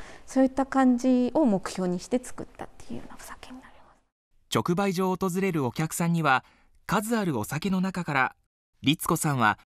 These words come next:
Speaker 2: 好みの日本酒を選ぶアドバイスもしています。
Speaker 1: 自分が学んだことを生かしながらお話ししていく中で、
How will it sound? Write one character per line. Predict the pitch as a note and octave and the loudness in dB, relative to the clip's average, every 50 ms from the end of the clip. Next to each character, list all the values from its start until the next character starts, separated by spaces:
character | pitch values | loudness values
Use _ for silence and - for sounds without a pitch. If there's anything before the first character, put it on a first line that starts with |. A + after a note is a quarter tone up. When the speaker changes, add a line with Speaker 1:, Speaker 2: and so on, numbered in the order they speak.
| _ _ | _ _
Speaker 2:
好 | - - G3 A#3 A#3+ | -2 0 0 2 2
み | A#3 A3+ G3 | 2 2 0
の | F3 C#3+ | 0 0
日 | A2 G2+ | 0 -2
本 | G#2 A2 D#3 F#3 F#3 | -2 0 0 0 0
酒 | - - G3+ | -2 -2 -2
を | G3 F#3 | -2 -2
選 | F#3+ F#3+ F#3+ G3 | 0 0 -2 -2
ぶ | F#3 D#3+ B2+ - | 0 0 -2 0
ア | - B2+ | 0 0
ド | D#3+ G#3 G#3 | 0 2 0
バ | G#3+ G3+ | 0 -2
イ | F3+ | -2
ス | - - C#3+ | -2 -2 -2
も | A#2 G2 | -2 -2
し | - - | -2 -2
て | - G#2 | -2 -2
い | G2+ | -2
ま | F#2+ G2 | -2 -2
す。 | G#2 - - - _ _ _ _ _ _ _ _ _ _ _ _ _ _ _ _ _ _ _ _ _ _ _ _ _ _ | -4 -6 -10 -12 _ _ _ _ _ _ _ _ _ _ _ _ _ _ _ _ _ _ _ _ _ _ _ _ _ _
Speaker 1:
自 | - - G3 | -8 -6 -4
分 | G#3 F#3+ F#3 F#3+ F3+ | -2 -2 -4 -2 -2
が | G3 F#3 F3+ - - - - - - - - - - - - - - - - | -2 -2 -2 -4 -6 -12 -20 -20 -20 -20 -20 -20 -20 -20 -20 -20 -20 -14 -4
学 | - G3+ G3+ G3 F#3+ F#3+ | -2 0 2 2 2 2
ん | F#3 | 0
だ | F#3 F#3 | 0 -2
こ | F#3 - F#3 | -2 -4 -8
と | - - G3 F#3+ | -6 -2 0 0
を | F#3+ G#3 C4 E4 E4+ D#4 B3 - - - - - - - | 2 4 4 6 6 6 4 2 0 -12 -18 -20 -20 -20
生 | - - | -14 -4
か | - A3 A3 | -2 -2 0
し | - A3+ | 0 0
な | A#3 A#3 A3+ | 0 2 2
が | A3 A#3 A#3 | 2 2 2
ら | B3 A#3+ | 2 2
お | G#3+ G#3 | 2 0
話 | - G#3+ G#3+ G#3 G#3 G#3 G3+ - G#3+ | 0 0 0 0 0 0 -2 -2 -4
し | G#3 | -6
し | - | -6
て | - - A#3 A3 | -4 -2 -2 -2
い | A3 | -2
く | - B3 | -2 -2
中 | A#3+ A#3+ A#3+ - - B3+ C4+ | -2 -2 -2 -4 -4 -6 -6
で、 | - F#4 F#4+ E4+ - | -4 -2 -2 0 -2